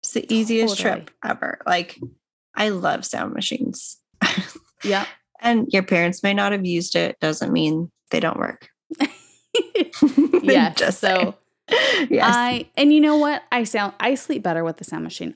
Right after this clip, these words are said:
Speaker 2: honestly.
Speaker 1: Same.
Speaker 2: Because it just blocks out my mind. I sleep
Speaker 1: Mm-hmm.
Speaker 2: so m-, I, I,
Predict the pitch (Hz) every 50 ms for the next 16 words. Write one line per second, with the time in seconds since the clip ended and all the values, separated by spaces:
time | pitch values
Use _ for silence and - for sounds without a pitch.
0 | _ _ - 180 175 175 170 170 165 - - - 196 175 170 170 196 196 - -
1 | - - - - 247 240 247 254 269 277 277 269 254 214 196 185 175 - - -
2 | 226 202 262 240 - - 262 262 247 - 262 254 220 277 285 - _ - 202 190
3 | 196 214 233 - - 294 262 277 262 254 226 208 185 165 160 156 151 180 220 247
4 | 269 269 - - 220 220 196 - - 196 277 254 190 185 190 214 233 - - -
5 | - - 233 208 202 202 208 208 - - 220 240 240 233 226 - _ _ - 220
6 | 208 -